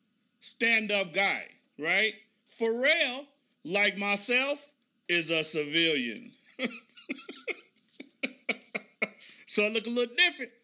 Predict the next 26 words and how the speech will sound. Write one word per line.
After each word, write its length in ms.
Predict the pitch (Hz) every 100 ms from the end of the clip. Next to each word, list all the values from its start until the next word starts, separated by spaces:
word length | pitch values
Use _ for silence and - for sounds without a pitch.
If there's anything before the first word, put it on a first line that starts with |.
| _ _ -
Even 200 | 233 247
though 140 | 254 247
for 140 | 240
me, 380 | 262 285 233 - -
snitching 460 | - 269 302 285 247
is 400 | 240 233 233 - _ _ _
five 300 | - 202 220
of 100 | 214
us 140 | 233
commit 240 | - 240 262
a 60 |
crime, 500 | 254 277 302 254 254 - _ _ _ _
one 240 | 131 202 226
of 80 |
us 160 | 240 220
get 180 | 247 240
caught, 300 | 262 277 226 -
that 260 | 160 220 202
one 280 | 220 240 240
tells 280 | 240 233 226
on 140 | 240
the 60 | 240
other 180 | 240 240
four. 400 | 285 294 247 240 _ _ _ _ _ 117
That's 360 | 156 185 202 233
snitching. 540 | 285 302 - 247 240